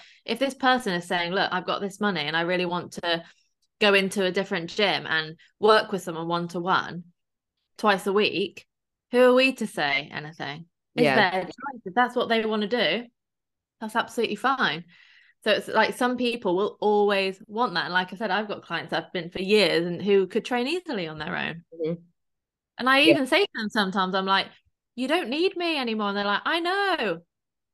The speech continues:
Speaker 1: but I want to." <laughs>
Speaker 2: Yeah.
Speaker 1: That's totally fair. And who are we to say no, you know? So I think, um, some people, especially I, I, I've had people that work from home a lot and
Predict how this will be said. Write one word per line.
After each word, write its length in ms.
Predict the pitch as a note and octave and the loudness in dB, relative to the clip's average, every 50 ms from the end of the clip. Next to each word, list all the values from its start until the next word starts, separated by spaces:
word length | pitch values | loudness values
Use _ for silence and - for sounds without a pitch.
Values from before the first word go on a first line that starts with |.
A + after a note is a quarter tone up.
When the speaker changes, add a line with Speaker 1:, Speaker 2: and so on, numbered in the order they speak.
| - - _ _ _ - | -20 -20 _ _ _ -6
Speaker 1:
but 220 | B3+ C4 B3 - - _ _ _ _ _ _ - | -4 -4 -4 -4 -6 _ _ _ _ _ _ -2
I 140 | A#3 B3+ C4+ | 0 2 2
want 320 | D4 D#4 F#4+ F#4+ - - - | 4 2 0 0 -2 -6 -2
to." 120 | - B3+ | 2 4
<laughs> 600 | C4 E4 - - - G#4+ - - - - - - | 4 4 4 6 4 4 4 2 -8 -12 -10 -4
Speaker 2:
Yeah. 300 | F#3 G3 F3+ F#3 G3+ D#3+ | 2 4 4 4 4 2
Speaker 1:
That's 720 | - - - - _ _ _ _ _ _ - B3 B3+ B3+ _ _ _ _ _ | -4 -8 -14 -20 _ _ _ _ _ _ 0 0 0 -2 _ _ _ _ _
totally 380 | - C#4+ C#4 C4+ - C4 D4 | -2 0 0 2 2 0 -2
fair. 160 | C#4 - E4 D4+ | 2 4 4 4
And 120 | A3+ A3+ | 4 4
who 120 | B3+ B3 | 4 4
are 40 | B3+ | 4
we 140 | C4 C4+ C4+ | 4 2 0
to 100 | A#3+ B3 | 0 -2
say 200 | - G3+ E3+ F3+ | -4 -4 -4 -4
no, 220 | F#3 G3 F3+ D#3+ | -2 -2 -2 -2
you 140 | D3+ D3+ D3+ | -2 -4 -6
know? 240 | D3+ D3+ D3 F3+ G#3+ | -6 -6 -6 -6 -8
So 360 | A3 - G#3+ G3 F#3 F#3 F#3 F#3 - - - _ _ _ _ _ - | -6 -4 -2 0 2 0 0 -2 -6 -20 -20 _ _ _ _ _ -14
I 80 | - G3 | -12 -6
think, 300 | - A#3 A3+ A3+ A3 A3+ | -4 -2 -2 -2 0 2
um, 480 | G#3+ F#3+ F3+ F3 E3+ E3+ E3+ E3+ F3 _ _ _ _ _ _ _ _ _ _ _ _ _ - | 2 2 2 2 0 -4 -6 -8 -10 _ _ _ _ _ _ _ _ _ _ _ _ _ -2
some 220 | - G#3+ A3 A#3+ B3 | 0 0 2 0 0
people, 360 | - A#3+ G3+ F#3+ F3+ G#3+ G#3 | 0 0 0 0 2 0 0
especially 540 | G3+ G#3 - A#3 A3+ A3+ - - C4 B3+ B3 | 0 0 0 -2 -2 -2 -2 0 2 2 2
I, 160 | A3+ G3+ - - | 2 0 -2 -2
I, 200 | - G3 F#3 - - | -2 -2 -2 -2 -2
I've 160 | F#3 F#3+ F#3 | -4 -4 -2
had 160 | G3+ F#3 F3 | -4 -6 -4
people 300 | - G3+ F3+ F3 F#3 F3 | -4 -6 -4 -4 -4 -4
that 160 | F3 F3 D#3+ | -4 -2 0
work 180 | F#3 F#3 F#3+ F#3+ | 0 0 0 0
from 140 | G#3+ G3+ G3 | -2 -4 -4
home 240 | F#3+ F3+ F3 F3 | -2 -2 -2 -2
a 60 | F3 F3 | -2 -2
lot 340 | F3 E3+ E3+ E3 E3 - - | -2 -2 -2 -2 -4 -6 -6
and 180 | D#3+ D#3+ D#3+ | -8 -12 -14